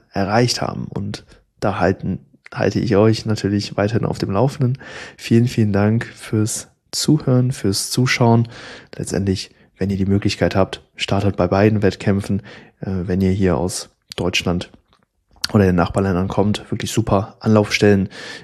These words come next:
ähm, in der Frühjahrsseason. Und genau, dann, äh, nehmen wir natürlich auch noch die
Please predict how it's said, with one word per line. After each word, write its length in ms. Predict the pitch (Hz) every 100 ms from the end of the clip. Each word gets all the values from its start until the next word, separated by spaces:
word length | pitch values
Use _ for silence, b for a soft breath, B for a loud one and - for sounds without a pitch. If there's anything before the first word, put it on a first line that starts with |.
| -
ähm, 280 | 92 92 -
in 380 | 110 107 101 -
der 280 | 101 95 -
Frühjahrsseason. 920 | - - - 123 123 - 123 117 110 B B B B -
Und 720 | - 104 95 90 - - - _ _ _ _ _ _ -
genau, 400 | 90 98 104 -
dann, 340 | - 92 92 90
äh, 260 | 98 107 139 _ _ _ -
nehmen 240 | 95 92
wir 80 | 92
natürlich 420 | 90 - 92 -
auch 60 | 98
noch 160 | 95
die 280 | - 98